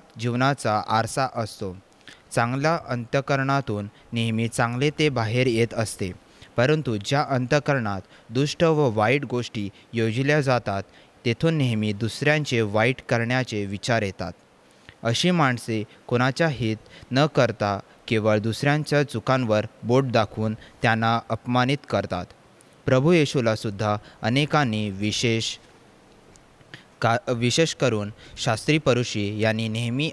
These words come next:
अ-, अपमानास्पद वागणूक, वागणूक दिली, परंतु प्रभू येशूने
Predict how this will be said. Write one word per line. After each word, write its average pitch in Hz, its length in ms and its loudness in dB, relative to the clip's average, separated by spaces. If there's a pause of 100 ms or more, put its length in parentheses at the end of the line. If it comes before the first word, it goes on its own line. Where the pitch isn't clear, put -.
अ-, 120 100 -2 (320)
अपमानास्पद 143 880 -2 (720)
वागणूक, 123 480 0 (640)
वागणूक 120 340 0
दिली, 110 280 -2 (600)
परंतु 135 540 0 (260)
प्रभू 131 300 2
येशूने 131 480 0